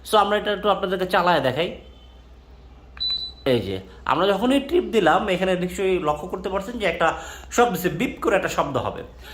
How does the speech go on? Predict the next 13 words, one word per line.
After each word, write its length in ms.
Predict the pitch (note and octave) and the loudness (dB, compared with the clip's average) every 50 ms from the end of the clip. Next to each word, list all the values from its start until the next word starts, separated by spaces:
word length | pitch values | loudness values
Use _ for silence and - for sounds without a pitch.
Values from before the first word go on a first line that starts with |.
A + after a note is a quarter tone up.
| - - - | -20 -8 -2
শব্দ 240 | - E3+ F3+ F3+ A3 | 2 2 2 2 2
হওয়ার 160 | G#3+ A#3 A#3 | 2 0 0
পর 180 | A3+ A#3+ B3+ B3+ | 2 0 0 0
কিন্তু 200 | B3+ B3 - G#3 | 0 0 0 0
এখন 160 | F#3+ G3 F#3 | 0 -2 -2
ফ্যানটা 240 | - G3+ F#3+ F#3 F#3+ | -2 -2 0 0 0
চলতেছে, 480 | F#3+ - B3+ A#3+ - D#3+ - - D3+ | 0 0 0 0 0 -2 -4 -4 -4
হ্যাঁ? 320 | E3+ A3 B3+ C4 F#3 G#2+ - - - - - - - - - - | -2 0 0 0 0 -2 -6 -10 -14 -16 -16 -16 -16 -14 0 4
আমাদের 400 | - C#3 D3 E3+ F3 F3+ G#3 F#3+ | 6 6 6 6 4 2 0 0
ফ্যানটা 300 | F#3+ - F#3+ F#3+ F#3+ G#3+ | 2 0 2 2 2 0
কিন্তু 200 | G#3+ A3 G#3+ A3+ | -2 0 0 0
এখন 220 | G#3 F3+ G3+ A3+ | 0 0 -2 -4
বিদ্যুৎ 580 | G#3+ F3 D3+ F3+ F3+ F3 E3+ F3 - A#3 A#3 | -2 0 0 0 0 0 -2 -4 -4 -2 -4